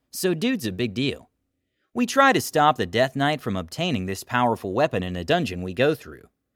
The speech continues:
Unfortunately, because we had a fight with some other baddies in the dungeon, when the Death Knight shows up, on a literal nightmare, we can't stop him and he takes the weapon.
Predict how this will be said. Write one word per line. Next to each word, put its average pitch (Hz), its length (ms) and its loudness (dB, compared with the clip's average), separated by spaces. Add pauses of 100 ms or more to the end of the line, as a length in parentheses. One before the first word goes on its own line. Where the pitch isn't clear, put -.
(240)
Unfortunately, 147 800 -2
because 147 380 -2
we 135 120 -2
had 131 180 2
a - 40 -2
fight 127 300 2
with 110 140 -8
some 98 160 -6
other 117 240 0
baddies 113 420 2
in 110 100 -4
the 90 80 -6
dungeon, 104 500 -4 (200)
when 131 120 -2
the 135 80 0
Death 170 260 2
Knight 196 220 0
shows 196 320 2
up, 208 260 2 (100)
on 127 160 4
a 110 60 0
literal 117 380 0
nightmare, 104 580 -4 (180)
we 208 160 -2
can't 190 300 -2
stop 156 400 2
him 92 100 -6
and 104 80 -6
he 95 80 -8
takes 131 280 -6
the 101 100 -6
weapon. 107 400 -2